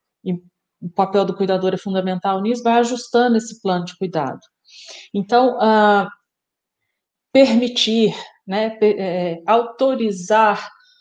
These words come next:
o cuidador, ter essa fala acolhedora, compassiva, de autorizar o, ao cuidador com que ele tenha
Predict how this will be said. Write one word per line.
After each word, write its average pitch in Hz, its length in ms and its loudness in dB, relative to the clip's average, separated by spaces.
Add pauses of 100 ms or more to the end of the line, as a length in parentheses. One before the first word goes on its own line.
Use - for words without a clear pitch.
(360)
o 208 140 0
cuidador, 196 680 2
ter 240 200 0
essa 226 280 -2
fala 226 500 2
acolhedora, 196 920 2
compassiva, 208 960 -2 (260)
de 185 160 -2
autorizar 214 1000 2 (120)
o, 240 200 -2
ao 220 220 0
cuidador 202 600 2
com 202 120 -6
que - 80 -6
ele 226 280 0
tenha 202 440 -2